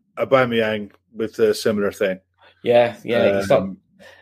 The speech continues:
Speaker 2: it's becoming more of a thing now, isn't it? We
Speaker 1: we
Speaker 2: are,
Speaker 1: don't,
Speaker 2: you
Speaker 1: yeah,
Speaker 2: hear
Speaker 1: I'm not gonna go into, I wouldn't go into the speculations and what ifs. There's no point
Speaker 2: No, no,
Speaker 1: because
Speaker 2: no,
Speaker 1: it's a,
Speaker 2: no, that is just, um,
Speaker 1: yeah,
Speaker 2: but there's
Speaker 1: there's
Speaker 2: also
Speaker 1: a rabbit hole there.
Speaker 2: te-, te-, testing and medicine gets better,
Speaker 1: Ever,
Speaker 2: so
Speaker 1: I think
Speaker 2: these things get
Speaker 1: ever
Speaker 2: spotted
Speaker 1: since,
Speaker 2: sooner.
Speaker 1: yeah,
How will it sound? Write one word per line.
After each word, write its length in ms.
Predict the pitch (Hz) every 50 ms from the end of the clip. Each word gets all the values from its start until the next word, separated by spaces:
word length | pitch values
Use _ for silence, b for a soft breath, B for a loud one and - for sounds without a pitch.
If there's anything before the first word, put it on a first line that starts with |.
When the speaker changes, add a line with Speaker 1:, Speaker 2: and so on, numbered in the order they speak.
| B _
Speaker 2:
it's 160 | - - -
becoming 300 | - - - 156 175 175
more 180 | 151 147 151 147
of 80 | 131
a 40 | 117
thing 260 | - - 175 160 170
now, 160 | 139 104 104
isn't 160 | 120 131 - 127
it? 160 | 107 98 78
We 80 | 104
Speaker 1:
we 60 | 113 117
Speaker 2:
are, 60 | -
Speaker 1:
don't, 200 | 160 165 135 135
Speaker 2:
you 60 | 151
Speaker 1:
yeah, 280 | 147 143 139 139 135 139
Speaker 2:
hear 120 | 139 139 139
Speaker 1:
I'm 160 | 147 147 147 151
not 180 | 160 156 -
gonna 200 | - 160 151 151
go 260 | 135 143 147 143 139 139
into, 260 | 135 131 131 - 127
I 60 | 135
wouldn't 240 | 135 139 147 139 139
go 160 | 139 139 135
into 180 | 135 127 131 120
the 80 | 120
speculations 920 | 113 - - 131 117 - - 123 113 113 113 113 110 - 113 107 110 101
and 140 | 110 113 110
what 160 | 113 110 104
ifs. 160 | 110 107 104
There's 160 | - 117 113 104
no 160 | 135 135 127
point 320 | 131 - - 117 113 110
Speaker 2:
No, 60 | - 277
no, 80 | 277
Speaker 1:
because 200 | 254 254 240 220
Speaker 2:
no, 80 | 208 190
Speaker 1:
it's 80 | 165 -
a, 40 | -
Speaker 2:
no, 140 | 170 156 143
that 160 | 160 147 123
is 60 | 127
just, 140 | 143 135 -
um, 80 | - - -
Speaker 1:
yeah, 200 | 139 135 131 123
Speaker 2:
but 20 | 123 113 104 - - _
there's 160 | 151 170 165
Speaker 1:
there's 40 | -
Speaker 2:
also 200 | 180 - 123 110
Speaker 1:
a 20 |
rabbit 240 | 113 127 123 123 117
hole 220 | - 110 107 104 98
there. 260 | - 175 151 - - - _ -
Speaker 2:
te-, 80 | 170
te-, 60 | 135 - - _ _
testing 340 | - 165 165 165 - 156 135
and 220 | 123 117 110 110
medicine 580 | 113 113 110 110 110 - 117 107 104 104 98 _ _ _ _ _ _ _ _
gets 200 | - - - - -
better, 260 | - 131 - - 156
Speaker 1:
Ever, 80 | 147 -
Speaker 2:
so 160 | - 127 117
Speaker 1:
I 100 | - -
think 260 | 190 185 185 185 - - _ _
Speaker 2:
these 220 | - 151 139 135
things 180 | 156 139 120 -
get 120 | - -
Speaker 1:
ever 100 | 170 175
Speaker 2:
spotted 240 | 127 110 - 120 104
Speaker 1:
since, 60 | - -
Speaker 2:
sooner. 340 | 127 131 123 117 101 95 -
Speaker 1:
yeah, 280 | 143 143 120 - -